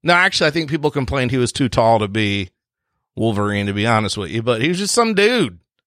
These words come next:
How could we ever, we can't even imagine anyone as Wolverine these days. Now they're talking about Keanu Reeves and this and that and this and that.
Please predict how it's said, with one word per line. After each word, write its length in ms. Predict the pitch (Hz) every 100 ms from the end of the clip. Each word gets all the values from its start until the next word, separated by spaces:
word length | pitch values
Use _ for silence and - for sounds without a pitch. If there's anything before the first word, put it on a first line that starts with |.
| _ _ _ _ _ _ _ _ _ _
How 180 | 185
could 180 | 208 226
we 180 | 208 185
ever, 480 | 143 175 175 160 131 - _ _ _ _ _ -
we 120 | 214
can't 240 | - 240
even 160 | 240 214
imagine 540 | 202 165 175 208 165
anyone 540 | 151 139 127 127 120 113
as 460 | 107 120 113 107
Wolverine 480 | 117 120 110 110 113
these 180 | 110 107
days. 240 | 110 98 - - -
Now 180 | 143 196
they're 100 | 202
talking 320 | 190 175 165
about 280 | 160 143 87
Keanu 340 | - 143 135
Reeves 540 | 127 139 135 135 135 117
and 120 | 110
this 180 | 135 -
and 120 | 120
that 140 | 131
and 80 | 120
this 160 | 135 -
and 100 | 123
that. 220 | 127 123